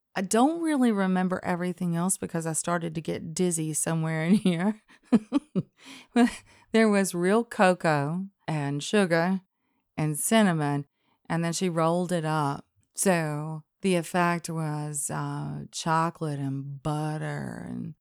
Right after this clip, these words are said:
mm, yeah, I've never had anything that good since.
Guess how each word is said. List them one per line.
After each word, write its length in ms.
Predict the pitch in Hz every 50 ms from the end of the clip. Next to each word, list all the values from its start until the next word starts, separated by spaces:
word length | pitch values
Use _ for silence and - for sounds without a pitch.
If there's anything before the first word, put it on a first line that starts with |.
| _ _ _ _ _ _ _ _ _ _ _ _ _ -
mm, 560 | 180 185 180 180 175 170 165 160 156 151 160 - _ _ - _
yeah, 640 | - - 175 165 165 151 151 147 147 147 147 147 151 151 175 - _
I've 200 | - 185 180 170
never 260 | 170 170 165 156 160 151
had 180 | 151 151 151
anything 360 | 151 151 151 147 165 160 160
that 200 | 160 151 151 110
good 220 | 110 175 170 160 156
since. 640 | - - - 202 196 180 165 160 160 - - -